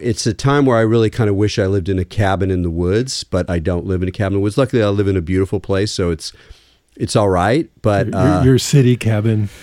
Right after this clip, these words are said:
Speaker 1: My city cabin. Yeah, I feel kinda like I live in a village. You know, I live in the village of Coal Valley in this
Speaker 2: <laughs>
Speaker 1: larger metropolis area. San Francisco is like this science fiction city on the other side of the hill, but where I live is just a kind of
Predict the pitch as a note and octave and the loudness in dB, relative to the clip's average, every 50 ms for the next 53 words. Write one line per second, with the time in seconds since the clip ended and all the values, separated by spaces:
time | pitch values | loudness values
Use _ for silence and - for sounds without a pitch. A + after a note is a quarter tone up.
0 | - - C#3 C#3 C3+ - - E3 D3+ C#3 C#3+ B2+ - C3 G#2 F#2 F2 E2 E2+ F#2+ | -4 0 2 2 2 2 2 2 4 4 2 2 2 2 2 2 0 0 0 2
1 | A2 A#2 A2 G#2+ A2+ A2+ - F#3 F3 C#3 A#2 - - A2+ A#2 G#2 G2 F#2+ F2+ - | 2 2 4 2 0 0 0 0 2 2 0 0 0 0 2 2 2 0 0 0
2 | G2 F#2+ G2 F#2+ E2+ F2+ E2+ D#2+ D2 - F#2+ F#2 F#2 F2+ F2 D#2+ D#2 D2 - - | 0 0 0 0 0 -2 -2 -4 -4 -2 -2 0 0 0 -2 -2 -4 -6 -8 -8
3 | - F#2+ F2 E2+ E2 F2 F2+ F#2 E2 F2+ E2+ E2 D#2 D2 - F2+ F2 F2+ F2 E2 | -6 -4 -4 -2 -2 -2 -2 -2 -2 -2 -2 -4 -4 -4 -4 -4 -2 -2 -4 -4
4 | D2+ - - E2 D2 - - - - F#2+ F2 E2+ E2 D2 E2 D#2+ D#2 D#2 E2 E2 | -6 -8 -10 -10 -12 -12 -12 -8 -6 -4 -2 -2 -4 -4 -4 -4 -2 -2 -2 -2
5 | E2 D#2 D#2 D#2 D#2+ E2 D2+ - F2 E2+ E2 E2+ E2+ E2 - - - - - F2 | -2 -4 -4 -4 -6 -8 -8 -8 -6 -4 -4 -2 -2 -2 -4 -4 -2 -2 -2 0
6 | E2+ F2 F2+ E2 - F#2 F2 E2 E2 D#2+ D2+ D2+ - - - F#2 - - - G2 | 0 0 0 0 0 -2 -2 -2 -2 -4 -6 -8 -10 -8 -8 -8 -6 -2 -2 -2
7 | E2+ F2 F2 - F#2 E2+ E2 D#2 D2+ - - - - - E2+ F2 F2 F2 E2 E2 | 0 -2 -2 -4 -4 -4 -4 -4 -4 -6 -6 -8 -8 -8 -6 -4 -2 -2 -2 -2
8 | E2 D#2+ D#2 - - - A2 G#2+ G2+ G2 E2 - G#2+ F#2 - - G2 F2+ E2+ D#2+ | -4 -4 -6 -6 -6 -4 -2 -2 -2 -4 -4 -6 -6 -6 -4 -4 -4 -2 -4 -4
9 | D2+ E2 D#2 D#2 D2+ - F2 D#2+ - - - E2+ E2 F2 E2+ - - - - - | -6 -6 -8 -8 -8 -8 -8 -8 -6 -6 -6 -4 -4 -4 -6 -6 -8 -10 -10 -8
10 | - E2+ D#2 - - G2 F2+ E2 E2+ D#2+ D#2 D#2 D#2+ E2 D#2 D#2 E2 E2+ D#2+ - | -8 -8 -8 -6 -6 -6 -4 -4 -4 -4 -4 -4 -4 -4 -6 -4 -6 -6 -4 -4
11 | F#2 E2+ E2 E2 D#2+ D#2+ D#2 D#2 F2 F2 E2+ E2 D2+ D2+ D#2+ - E2 E2+ E2+ E2 | -4 -4 -4 -4 -4 -4 -2 -2 -2 -2 -2 -4 -4 -6 -6 -6 -4 -4 -2 -2
12 | D#2+ E2+ F2 E2+ E2 D#2+ D#2 D#2 E2 - - - E2 - - F2 - - F2 D#2+ | -2 -2 -2 -2 -4 -4 -4 -6 -8 -10 -10 -14 -14 -12 -14 -14 -10 -8 -6 -6
13 | D#2 C#2 | -6 -8